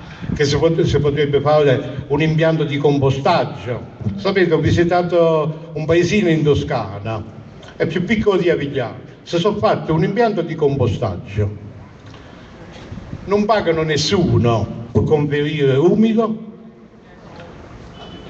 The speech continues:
lavorano l'umido e ricavano dei soldi, producono addirittura dell'energia elettrica.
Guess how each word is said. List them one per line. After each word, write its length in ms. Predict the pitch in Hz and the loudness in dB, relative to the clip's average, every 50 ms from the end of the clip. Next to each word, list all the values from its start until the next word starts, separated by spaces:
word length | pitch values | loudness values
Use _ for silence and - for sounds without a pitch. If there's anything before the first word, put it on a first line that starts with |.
| - - - | -18 -8 -2
lavorano 720 | - 156 170 185 214 233 233 202 170 147 135 123 123 139 | 2 4 4 6 6 6 4 4 4 2 -2 -2 -4 -2
l'umido 720 | 139 160 202 233 226 220 220 214 220 214 208 - - - - - - - - | 0 0 0 2 2 0 0 0 0 0 0 0 -4 -8 -14 -18 -18 -12 -6
e 140 | - 254 233 | 0 2 2
ricavano 560 | 202 180 160 - 147 135 131 131 135 131 131 | 2 2 0 -2 -2 -2 -2 -2 -4 -6 -6
dei 220 | 127 120 123 117 107 | -4 -2 -2 -2 0
soldi, 500 | - 107 87 80 - - - - - - - - | 0 -2 -2 -4 -6 -10 -8 -6 -4 -4 -4 -2
producono 460 | - 175 208 220 - 277 277 240 208 202 | 0 2 2 4 4 4 4 4 2 2
addirittura 460 | 190 - 208 196 - - 247 233 214 | 2 0 -2 -2 -2 0 0 2 2
dell'energia 680 | 202 185 175 165 160 170 180 180 175 - 196 190 175 | 2 2 2 2 2 2 2 2 2 0 0 2 2
elettrica. 800 | 143 139 127 110 - - - 101 92 90 - - - - - - | 4 4 2 2 0 -4 -4 -4 -4 -4 -4 -6 -8 -10 -12 -14